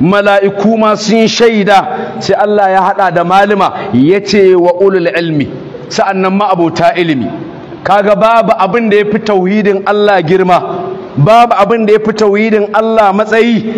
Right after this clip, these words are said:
Allah ya shaida akan wahadaniyarsa, amma ya haɗa da shaidan mala'iku da malima.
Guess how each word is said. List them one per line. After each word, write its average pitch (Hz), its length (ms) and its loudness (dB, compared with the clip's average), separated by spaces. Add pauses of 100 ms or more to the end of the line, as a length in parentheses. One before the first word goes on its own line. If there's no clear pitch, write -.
(260)
Allah 226 400 0
ya 226 120 0
shaida 226 600 2
akan 208 400 0
wahadaniyarsa, 190 880 0 (500)
amma 190 380 0
ya 214 160 4
haɗa 214 240 0
da 180 100 0
shaidan 208 460 2
mala'iku 175 560 0
da 170 80 0
malima. 160 440 -2